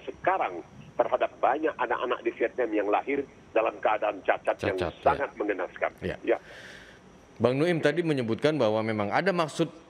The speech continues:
Speaker 2: tertentu dari Amerika untuk, eh, menjalin kerjasama dengan asean. Artinya, ketika kemudian, eh, pemerintah Amerika Serikat melalui Joe Biden mengucurkan dana seratus lima puluh juta dolar,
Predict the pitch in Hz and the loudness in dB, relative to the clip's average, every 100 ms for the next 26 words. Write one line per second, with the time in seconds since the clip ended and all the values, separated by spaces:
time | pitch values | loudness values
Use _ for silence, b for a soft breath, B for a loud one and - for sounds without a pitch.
0 | - 131 - 151 143 117 90 - - 95 | -2 -2 2 0 0 0 0 0 -2 2
1 | 104 101 98 98 95 - 120 127 135 101 | 4 4 2 2 0 2 4 4 0 -4
2 | 101 98 92 - - 92 92 92 95 101 | 0 0 0 -6 0 2 2 2 0 2
3 | 107 101 101 98 - 131 127 107 92 92 | 0 -2 0 0 2 0 2 0 0 0
4 | 87 85 - 87 - 87 76 - B B | -2 -6 -4 -4 0 -2 -2 -12 B B
5 | B B 101 104 190 208 127 78 71 - | B B -2 2 2 2 0 -2 -4 -10
6 | B B - 127 123 147 160 143 135 123 | B B -2 -2 2 0 2 2 2 2
7 | 120 117 113 113 110 104 - 101 104 104 | 2 2 -2 -2 -2 -2 0 2 2 0
8 | 104 104 104 101 104 95 98 101 101 104 | 0 0 2 0 0 -2 -2 -2 0 0
9 | - 101 98 98 98 98 90 95 95 87 | 0 0 0 0 0 0 2 2 2 0
10 | 104 110 117 113 B B B B B 101 | 0 0 -2 -4 B B B B B -2
11 | 104 110 107 117 107 - 113 110 107 107 | 2 0 2 0 0 2 0 2 -2 -2
12 | 101 - 85 120 127 123 120 117 117 120 | -4 -4 2 2 2 0 0 -2 -4 -2
13 | 117 123 - 131 - 120 117 117 113 120 | 0 0 0 -4 -2 0 2 2 0 2
14 | 117 107 107 101 90 120 135 87 82 | 2 2 2 0 4 2 4 0 -2